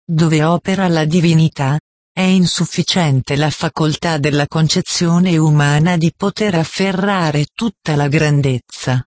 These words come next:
La terra ospita solo la minimissima parte di esseri e creazioni di Dio, ma l'infinito ha da registrare innumerevoli di tali piccoli mondi,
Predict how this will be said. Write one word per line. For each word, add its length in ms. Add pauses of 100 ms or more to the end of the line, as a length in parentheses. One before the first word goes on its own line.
(680)
La 200
terra 520
ospita 640
solo 520
la 140
minimissima 920
parte 440
di 120
esseri 560
e 60
creazioni 840
di 160
Dio, 440 (380)
ma 140
l'infinito 840
ha 120
da 140
registrare 760
innumerevoli 920
di 180
tali 320
piccoli 580
mondi, 560